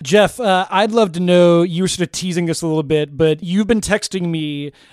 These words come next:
a rather handy way of looking at Twin Peaks: The Return, and I believe you call it the everything explains everything else theory, which is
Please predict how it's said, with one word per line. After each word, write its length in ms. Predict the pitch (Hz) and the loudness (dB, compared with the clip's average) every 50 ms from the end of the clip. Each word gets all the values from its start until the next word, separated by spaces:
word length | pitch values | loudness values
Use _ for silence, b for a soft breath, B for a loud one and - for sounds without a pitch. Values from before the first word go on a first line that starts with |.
| b b | b b
a 140 | 220 190 | -2 0
rather 320 | 185 202 262 302 285 226 175 | 0 0 0 0 0 -2 -4
handy 960 | - - - - 175 214 240 247 240 220 196 170 180 170 160 156 147 143 147 _ - | -4 -8 -12 -6 -2 0 2 2 2 0 0 -2 -4 -6 -6 -6 -8 -10 -12 _ -8
way 300 | 160 170 175 175 170 165 | -4 -2 0 0 0 0
of 100 | 165 151 | -2 -2
looking 540 | 156 160 170 165 - 175 170 160 156 151 151 156 _ - | -2 -2 -2 -2 -2 -2 -4 -4 -4 -6 -8 -10 _ -10
at 440 | 185 156 151 147 147 - - - - b b b b b - | -8 -8 -6 -6 -8 -10 -12 -16 -16 b b b b b -4
Twin 180 | - 185 175 | -2 -2 -2
Peaks: 260 | 156 156 165 151 - - | -2 -4 -6 -6 -6 -6
The 100 | 170 147 | -6 -6
Return, 600 | 151 143 - 156 147 139 135 135 135 135 139 139 B B B B B B | -6 -8 -8 -8 -6 -6 -6 -6 -6 -8 -8 -10 B B B B B B
and 160 | 220 185 180 | -2 0 0
I 80 | 175 | 0
believe 320 | 165 170 180 196 226 226 190 | 2 2 0 2 2 2 2
you 140 | 190 202 - | 0 -2 -2
call 280 | - 160 185 180 175 | 0 0 0 2 2
it 160 | 175 185 185 | 2 0 -2
the 420 | 202 156 151 151 170 165 160 196 _ - | -6 -12 -10 -8 -8 -8 -8 -10 _ -2
everything 460 | 233 214 196 247 240 - 247 240 226 | -2 -2 0 0 -2 0 0 0 0
explains 640 | 214 - - - - 208 202 196 190 190 190 180 175 | 0 -2 -6 -6 -4 -2 0 0 0 0 0 2 2
everything 400 | 185 170 180 185 - 180 175 170 | 2 2 2 0 0 -2 -2 -2
else 320 | 165 160 156 151 - - | 0 -2 -2 -2 -4 -6
theory, 540 | - - 156 139 120 113 110 117 131 156 151 b b b b b | -8 -10 -12 -12 -12 -14 -18 -20 -20 -20 -20 b b b b b
which 220 | b 220 175 - 170 | b -4 -4 -2 -2
is 240 | 170 160 151 143 | -2 -2 -2 -6